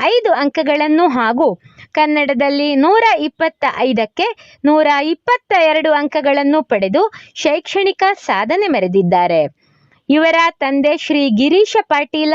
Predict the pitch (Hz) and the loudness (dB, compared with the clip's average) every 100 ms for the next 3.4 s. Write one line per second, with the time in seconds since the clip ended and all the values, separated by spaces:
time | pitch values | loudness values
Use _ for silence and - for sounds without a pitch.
0 | 311 269 233 - 277 277 - 240 247 254 | 0 -2 -4 -2 0 0 0 0 0 -2
1 | 233 - 254 233 - 247 240 277 262 - | -4 -2 0 0 0 -2 0 0 -2 -2
2 | 392 440 - 339 339 349 349 254 269 247 | -2 -2 0 -2 -2 -4 -2 -2 -2 -2
3 | 277 269 254 | -2 0 2